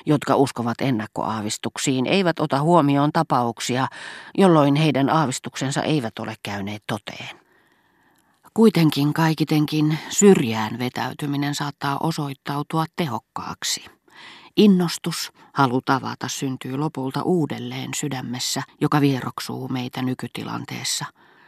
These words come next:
Mutta siihen tarvitaan aikaa. Ja mitä aikaan tulee, vaatimuksemme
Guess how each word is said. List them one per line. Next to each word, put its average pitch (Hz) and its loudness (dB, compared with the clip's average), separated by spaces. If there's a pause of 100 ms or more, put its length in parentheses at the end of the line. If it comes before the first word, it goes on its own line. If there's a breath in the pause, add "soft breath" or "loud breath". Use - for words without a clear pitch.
(200 soft breath)
Mutta 139 0
siihen 135 2
tarvitaan 123 -4
aikaa. 135 -6 (720 loud breath)
Ja 180 6
mitä 170 6
aikaan 143 2
tulee, 139 -2 (200)
vaatimuksemme 135 4